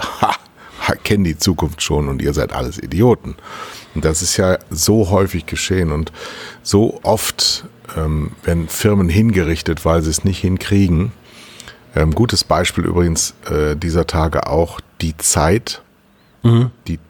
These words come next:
Speaker 1: die Wochenzeitung Die Zeit, die durch sehr, sehr gutes Markenmanagement, und das ist es nur und ausschließlich, gutes Markenmanagement, weil die Marke, ähm, Inhalte vorgibt. Die zwingen sich in eine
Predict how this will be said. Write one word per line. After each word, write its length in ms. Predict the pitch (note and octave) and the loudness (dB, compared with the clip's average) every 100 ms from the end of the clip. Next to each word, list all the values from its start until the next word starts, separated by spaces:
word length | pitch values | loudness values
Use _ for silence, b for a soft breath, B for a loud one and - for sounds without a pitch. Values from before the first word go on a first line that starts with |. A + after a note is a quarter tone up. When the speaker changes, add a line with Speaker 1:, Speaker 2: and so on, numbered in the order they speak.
| _ - | _ -6
Speaker 1:
die 220 | D2+ C#2 | -4 0
Wochenzeitung 800 | F#2+ - D#2+ - D2 G#2+ D#2 D2+ | 0 -2 -2 -2 -2 -2 -4 -4
Die 160 | D2 - | -6 -6
Zeit, 500 | - C#3 F#2+ - - B B B B B - | -4 -4 -4 -6 -16 B B B B B -4
die 80 | E2+ | 0
durch 240 | E2+ - | 0 -2
sehr, 340 | - A2 A2 | 2 4 4
sehr 220 | F#2 F#2 E2 | 4 2 2
gutes 340 | F2+ E2 - | -2 -2 0
Markenmanagement, 1080 | E2 E2 F2 E2 D2+ C#2 C2+ - - F#2 F2+ | 2 2 0 -2 0 -2 -4 -4 -4 -2 -2
und 120 | - | 0
das 140 | E2 - | 0 0
ist 180 | G#2 | 0
es 240 | F2+ D#2 - | 0 -2 -2
nur 480 | D#2+ F2+ B2 A2+ F2+ | 0 4 4 4 2
und 180 | G2+ - | 0 0
ausschließlich, 840 | F2 F2 - E2+ - - - - _ _ B B B B B | 0 0 0 -2 -2 -6 -8 -14 _ _ B B B B B
gutes 420 | G#2+ A#2+ A2 - | 0 2 2 2
Markenmanagement, 920 | F2 E2+ - D2+ C#2 C#2+ - E2+ E2+ | 2 2 0 -2 -2 -2 -2 -2 0
weil 100 | E2+ | 2
die 140 | D2+ D2+ | 2 2
Marke, 640 | D#2 E2+ G2+ - G#2+ G2+ B B B B B B | 2 2 0 2 2 0 B B B B B B
ähm, 360 | - F2 E2+ - | 0 2 2 2
Inhalte 400 | A2+ G2+ D#2+ - | 2 4 2 -2
vorgibt. 680 | - A#2 E2+ D2 - - - _ - | -2 0 0 -2 -6 -14 -14 _ -10
Die 100 | E2 | -4
zwingen 520 | - F#2 A2+ C3+ F#2+ | -2 2 4 4 4
sich 460 | D2 D#2 - - - b b b b b b b | 2 -2 -4 -10 -14 b b b b b b b
in 180 | G3 G3+ | 2 2
eine 480 | D#3+ F2+ F2 F2 | 0 2 2 0